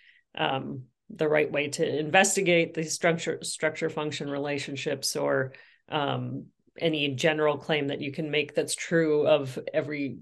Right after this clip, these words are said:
you know, all parts of the brain. But, um, as research progresses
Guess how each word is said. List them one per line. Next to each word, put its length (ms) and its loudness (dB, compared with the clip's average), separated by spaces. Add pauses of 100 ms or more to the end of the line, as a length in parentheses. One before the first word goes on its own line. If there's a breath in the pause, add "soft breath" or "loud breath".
you 140 -2
know, 100 0
all 200 0
parts 300 -2
of 100 -6
the 80 -2
brain. 400 4
But, 260 2 (480 soft breath)
um, 500 2 (840)
as 320 0
research 500 0
progresses 880 -2